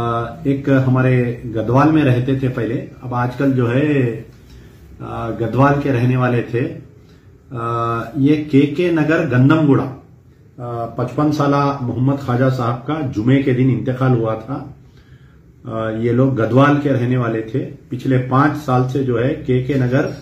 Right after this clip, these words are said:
गंदमगुड़ा weaker section society में रह रहे थे। इनका इंतकाल हो गया था। तो इंतकाल होने के बाद में जो है, इनके फर्जंद, आ, वहां के मुकामी अतराफ के कब्रस्तानों में, तकरीबन पांच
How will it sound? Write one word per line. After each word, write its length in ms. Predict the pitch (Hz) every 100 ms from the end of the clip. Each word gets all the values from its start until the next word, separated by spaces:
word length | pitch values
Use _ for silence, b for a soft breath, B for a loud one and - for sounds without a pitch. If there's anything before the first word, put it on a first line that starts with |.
| B B B -
गंदमगुड़ा 720 | 110 123 131 151 135 131 131
weaker 340 | 131 120 127 147
section 360 | 139 131 143
society 440 | 131 127 131 113 123
में 140 | 151
रह 160 | 160 123
रहे 140 | 123
थे। 360 | - - 123 170
इनका 220 | 139 147
इंतकाल 440 | 131 123 139 165
हो 120 | 147 127
गया 100 | 101
था। 320 | - - - - B B B B B -
तो 360 | 139 135 139 135
इंतकाल 500 | 131 131 151 156 160
होने 240 | 135 143
के 160 | 143 156
बाद 380 | 123 123 135 147
में 160 | 147
जो 100 | 131
है, 200 | 120 147
इनके 240 | 139 131 131
फर्जंद, 600 | 127 113 113 135 123 - - B B B B B - -
आ, 400 | 120 123 120 120 117 120
वहां 340 | 120 120 143
के 180 | 147 160
मुकामी 600 | 127 - 135 143 143 131 -
अतराफ 400 | 127 131 131 -
के 60 |
कब्रस्तानों 600 | 131 120 127 127 131 131
में, 220 | 127 113 110
तकरीबन 440 | - 127 127 127 123 123 B B B - 131
पांच 380 | 135 170 175